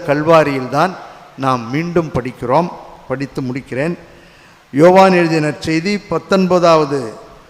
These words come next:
அதிகாரம், அதிலே இருபத்தி ஆறாவது வசனத்திலே நாம் இவ்வாறு பார்க்கிறோம். தன்னுடைய தாயை அருகில் இருந்த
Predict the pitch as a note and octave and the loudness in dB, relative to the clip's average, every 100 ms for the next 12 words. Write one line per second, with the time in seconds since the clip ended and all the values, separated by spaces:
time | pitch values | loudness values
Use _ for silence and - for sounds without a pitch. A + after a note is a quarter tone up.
0 | _ _ _ C#3+ E3 D#3 D#3 D#3+ G3 - | _ _ _ -2 2 4 4 2 -2 -6
1 | - - - - C#3 D3 D3+ C#3+ G#2+ - | -18 -20 -20 -8 0 2 2 0 -2 -12
2 | - - - - - - D3 F#3 G3+ - | -20 -20 -20 -20 -20 -8 -2 2 0 2
3 | F3+ E3+ F3+ F3 D#3 C#3+ D3+ D3 E3+ E3 | 6 6 6 4 2 -2 -4 -4 0 0
4 | D3+ B2 B2 C3+ D3+ D#3+ - C3 A#2+ - | 0 -2 -4 0 2 2 0 -2 -4 -8
5 | G#2+ G2 - - _ _ - _ _ - | -12 -14 -20 -20 _ _ -20 _ _ -4
6 | D#3 E3 D#3+ D3+ C3+ A2 - - - - | 0 2 2 0 -2 -4 -10 -20 -20 -4
7 | C#3+ D3+ D#3+ D#3 F#3 - - - - - | 2 4 4 2 -2 -4 -14 -20 -20 -6
8 | C3 D3+ E3+ F3+ E3+ D#3 C#3+ | 0 2 2 2 2 0 -4